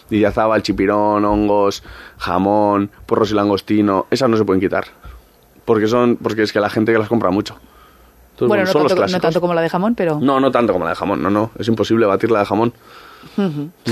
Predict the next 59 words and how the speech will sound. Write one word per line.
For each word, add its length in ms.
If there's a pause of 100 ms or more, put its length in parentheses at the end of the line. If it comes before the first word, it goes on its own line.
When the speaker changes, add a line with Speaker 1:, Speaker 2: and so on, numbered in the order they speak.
(220)
Speaker 2:
Oye, 300
eh, 220
por 120
cierto, 260
¿dónde 180
está 160
Croquechea? 500 (580)
Speaker 1:
El 100
Obrador 300
está 180
en 80
Igara, 300 (280)
en 60
Speaker 2:
El 40
Speaker 1:
al 80
Speaker 2:
Obra-, 80
Speaker 1:
fondo 160
Speaker 2:
o 20
Speaker 1:
del 100
Speaker 2:
sea, 80
Speaker 1:
todo. 120
Speaker 2:
aquí 100
al 80
lado. 240 (120)
Speaker 1:
Sí, 360
aquí 200
al 100
lado, 180
en 300
Pocopandegui 520
veinticuatro, 460
al 80
fondo 220
del 100
todo. 260 (440)
Speaker 2:
Y 100
Speaker 1:
Está 160
Speaker 2:
allí 100
es 60
donde 160
vendéis, 400
hacéis 240
Speaker 1:
Sí. 60
Speaker 2:
venta 140
al 80
público 360
Speaker 1:
Sí, 60
Speaker 2:
allí. 220
Speaker 1:
sí, 120
tocas 280
el 100
timbre 340
y 140
de 100
nueve 200
a 40
cuatro 220
estamos 300
ahí. 160